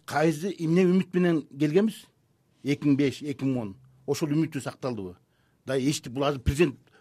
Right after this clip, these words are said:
иштебей эле жүрө берсечи, ушул акыбалда жүрмөкпүз. Эл өзүн өзү багып атат. Бул бир жагы. Экинчи жагы, эми кантип биз айта алабыз эми? Ушу чоң,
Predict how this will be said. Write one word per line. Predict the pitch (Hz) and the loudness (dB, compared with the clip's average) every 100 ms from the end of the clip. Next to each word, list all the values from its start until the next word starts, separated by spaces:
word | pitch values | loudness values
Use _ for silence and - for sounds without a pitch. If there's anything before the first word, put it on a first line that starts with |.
| _ | _
иштебей | - - 180 196 | -16 0 4 4
эле | 190 156 | 2 0
жүрө | 185 214 | 4 4
берсечи, | 208 233 127 | 4 -6 -6
ушул | 110 - 175 | -8 -4 -2
акыбалда | 156 - 156 160 | -2 -4 -6 -4
жүрмөкпүз. | 208 - - | -6 -6 -2
Эл | 147 214 | 2 2
өзүн | 247 254 | 2 0
өзү | 214 170 | 0 -4
багып | 160 139 113 | -4 -4 -4
атат. | 87 _ _ _ | -8 _ _ _
Бул | - 147 | -6 -2
бир | 147 104 | -2 -2
жагы. | 90 78 _ _ _ _ _ - | -6 -8 _ _ _ _ _ -10
Экинчи | 151 165 165 | -6 -4 -2
жагы, | 160 131 113 120 139 | -2 -2 -8 -8 -6
эми | 139 | -6
кантип | - 143 120 113 | -6 -8 -8 -18
биз | - - | -18 -16
айта | 127 123 | -14 -6
алабыз | 127 101 107 | -6 -6 -8
эми? | 101 98 - _ _ _ | -12 -14 -18 _ _ _
Ушу | - - | -20 -6
чоң, | 143 131 | -2 -2